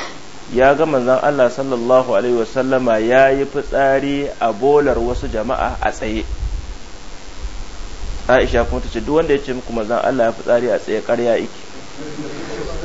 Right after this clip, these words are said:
Aka ce abin da ta sani a gida ta faɗa, shi kuma abin da ya sani a waje ya faɗa, don batta na san da ya fitsari a bolar nan. An fahimta ko? Kaga abu ne mai sauƙi da za a iya fahimta. To da haka shi sa mai littafin As-Sunan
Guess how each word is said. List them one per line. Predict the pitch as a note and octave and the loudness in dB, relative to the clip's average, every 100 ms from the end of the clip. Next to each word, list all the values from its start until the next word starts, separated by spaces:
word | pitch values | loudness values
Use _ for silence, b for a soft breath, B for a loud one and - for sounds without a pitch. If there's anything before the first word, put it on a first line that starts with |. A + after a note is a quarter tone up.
| - - - | -6 -4 2
Aka | B2 C#3 C3 | 2 2 0
ce | C3+ C#3+ | 4 6
abin | B2+ E3 | 6 4
da | C#3 | 4
ta | C#3+ | 2
sani | C3 C#3 | 4 4
a | A2+ | 4
gida | C#3 C#3+ | 4 2
ta | C#3 | 2
faɗa, | C#3+ A#2 - - - - G3+ A3 - - | 0 -2 -2 -6 -10 -10 -8 -8 -8 -6
shi | D3+ | -4
kuma | E3+ D#3 | 4 4
abin | C#3+ D3+ | 4 2
da | C#3 | 0
ya | |
sani | D3 D#3 | 0 -2
a | - | 0
waje | A2 G#2+ C#3 | 0 -2 -2
ya | D3 | -2
faɗa, | B2 D#2+ G#2+ | -4 -4 -2
don | D3 | 2
batta | E3 - C#3+ | 2 4 2
na | D#3 | 2
san | E3 F3 | -2 0
da | D3 | 0
ya | |
fitsari | D3 - D#3+ E3+ | 0 2 2 4
a | B2 | 2
bolar | B2 B2 G2+ | 2 0 -2
nan. | F2 - - D3 C#3 B2 G#2 - - - - - - - | -8 -14 -16 -14 -14 -16 -16 -14 -14 -12 -12 -12 -2 2
An | C#3 | 4
fahimta | C#3 C3 C3+ B2+ | 4 2 2 0
ko? | A#2 C#3 - - - - | 0 -6 -8 -12 -12 0
Kaga | C3+ D3+ | 4 6
abu | C3 C3+ | 6 4
ne | C3+ | -2
mai | A#2 | -4
sauƙi | G2+ A#2+ - | -4 -6 -4
da | B2 | -2
za | A#2 | 0
a | G#2 | 0
iya | A2 | -4
fahimta. | G2+ F2+ F2+ - - - - - - - - - - - - | -8 -12 -12 -14 -14 -14 -14 -14 -14 -14 -14 -14 -14 -12 2
To | D3 | 6
da | D#3 | 6
haka | D#3 | 4
shi | C3+ E3+ | -4 -2
sa | F3 E3+ | 4 4
mai | C#3+ B2+ | 4 0
littafin | C3+ - D#3+ D#3 D3 | -4 0 2 2 0
As-Sunan | A2 A#2 D#3 D3+ D3 | -4 -6 -6 -4 -2